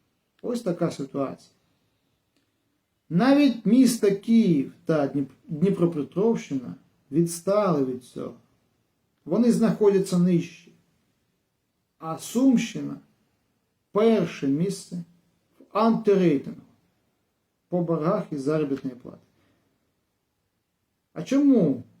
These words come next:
така ситуація? Ми скажемо надалі, чому така ситуація. Люди кажуть: «Ми не отримуємо зарплати місяцями».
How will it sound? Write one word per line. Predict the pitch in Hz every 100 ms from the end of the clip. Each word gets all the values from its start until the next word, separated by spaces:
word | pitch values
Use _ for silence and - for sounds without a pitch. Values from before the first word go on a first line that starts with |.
| _
така | 160 165 180
ситуація? | - - 151 - - _ _ _ _ _ _ _ _ _ _ _ _ -
Ми | 180
скажемо | 170 196 151 151
надалі, | 147 147 190
чому | 156 143 147
така | 135 135
ситуація. | 127 _ - 113 _ _ _ _ _ _ _ _ _ _ _ 147
Люди | 208 285 269
кажуть: | 262 277 240 143 135 117 _ _ _ _ _ -
«Ми | 170 285
не | 285
отримуємо | 262 - 247 285 269 262 247 240
зарплати | 170 226 180 - 208 240 247 - 220
місяцями». | 220 190 196 175 - 180 156